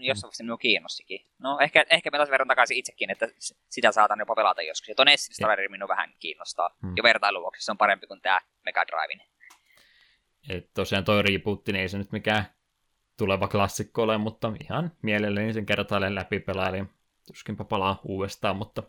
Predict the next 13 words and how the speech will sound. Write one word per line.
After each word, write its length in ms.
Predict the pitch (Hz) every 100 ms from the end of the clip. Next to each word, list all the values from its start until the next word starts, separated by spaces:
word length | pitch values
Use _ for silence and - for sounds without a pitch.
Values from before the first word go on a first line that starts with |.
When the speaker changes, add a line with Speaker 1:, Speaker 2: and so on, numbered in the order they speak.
| -
Speaker 2:
hyvää 280 | 101 110 113
viihdettä 420 | 107 104 98 98
oli 120 | 98
kahdeksi 420 | 98 95 98 -
iltaa 300 | 104 101 101
siinä 280 | 110 107 104
itsellä. 320 | 104 101 107 - _ - - - - - - - - - - - - - - - - - - _ - 127
Näin 300 | 147 139 -
ollen 460 | 147 135 113 107 107
siinä 380 | 123 113 110 113
on 360 | 120 110 104 113
meidän 680 | 110 107 104 104 101 101 -
Strideri-mielipiteet 1700 | - - 120 113 101 101 98 - - 110 101 98 104 98 98 -